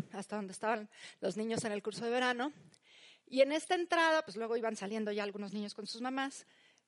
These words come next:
y había un niño en particular que veía a Miranda y no saben,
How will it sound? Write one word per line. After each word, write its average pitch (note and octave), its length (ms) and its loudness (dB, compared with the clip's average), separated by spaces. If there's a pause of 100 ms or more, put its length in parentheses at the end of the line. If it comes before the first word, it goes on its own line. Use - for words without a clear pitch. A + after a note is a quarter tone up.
(220)
y A#3+ 80 -4
había C4 240 0
un E4+ 160 0
niño D#4 260 -2
en A#3 80 -6
particular A3+ 640 -4 (580)
que F#3+ 120 -2
veía G3 260 -2
a C4 40 -2
Miranda G#3+ 580 -6 (400)
y G#3 80 -8
no B3 100 -4
saben, B3 420 -8